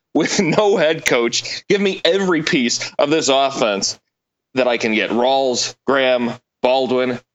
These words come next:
heck, take your pick of Kearse or Lockett or something like that if you're really desperate.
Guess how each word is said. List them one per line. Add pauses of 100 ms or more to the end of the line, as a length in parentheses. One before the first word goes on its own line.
heck, (720)
take
your
pick
of
Kearse
or
Lockett
or
something
like
that
if
you're
really
desperate.